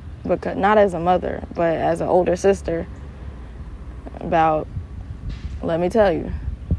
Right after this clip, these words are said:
I had a mouth on me, she had a mouth on her, and we are definitely good now. <laughs>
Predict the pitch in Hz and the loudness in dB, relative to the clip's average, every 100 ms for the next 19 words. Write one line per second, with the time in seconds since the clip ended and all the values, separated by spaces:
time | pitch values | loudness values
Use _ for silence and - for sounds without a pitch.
0 | - 160 196 185 185 175 - 185 190 208 | 4 6 8 6 4 0 0 0 4 2
1 | 220 180 190 175 180 175 - 185 185 170 | 2 2 4 4 2 0 0 0 2 2
2 | 151 143 120 - - - - - - - | 0 -4 -8 -12 -16 -16 -16 -16 -16 0
3 | 190 202 185 160 156 180 196 202 196 208 | 6 10 10 8 4 4 4 0 2 2
4 | 202 170 165 - - - - 156 151 160 | 0 -2 -4 -12 -16 -14 -8 -6 -2 -2
5 | - - - - - - 208 | -2 -2 0 -2 -2 -8 -8